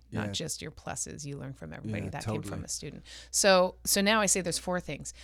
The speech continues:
Speaker 1: But when I say save it, I don't mean save it as in putting it in a bank account. So I, anybody who knows me, I'm not really frugal with money,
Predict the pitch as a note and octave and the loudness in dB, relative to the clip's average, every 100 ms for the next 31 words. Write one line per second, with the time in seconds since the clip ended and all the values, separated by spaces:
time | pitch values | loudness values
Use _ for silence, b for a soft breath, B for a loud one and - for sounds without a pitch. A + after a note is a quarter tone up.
0 | B G3 G3 B3 D4+ D4+ F3+ E3 - F#3 | B 2 4 4 4 2 2 2 2 2
1 | E3+ D3+ C3 - - - - B B B | 2 0 -4 -2 -2 -2 -6 B B B
2 | B B - G3 A#3 B3+ G#3+ - F#3+ F#3 | B B 2 4 4 4 4 4 4 4
3 | F3+ E3+ D#3+ - E3+ D#3+ D#3 - D3 D3 | 4 2 0 0 0 0 -2 -6 -6 -4
4 | D3 D3 - A2 - - b b - F3 | -4 -6 -8 -10 -12 -18 b b 4 6
5 | F#3 G3+ - F#3 G3 F#3+ E3+ E3+ D#3+ E3+ | 6 4 0 0 0 0 0 -2 -2 2
6 | G3+ A#3+ E3 F3+ E3 - F3 F#3+ F#3+ F#3+ | 4 4 4 0 0 -2 0 2 2 2
7 | G3 G#3+ C4 | 2 2 0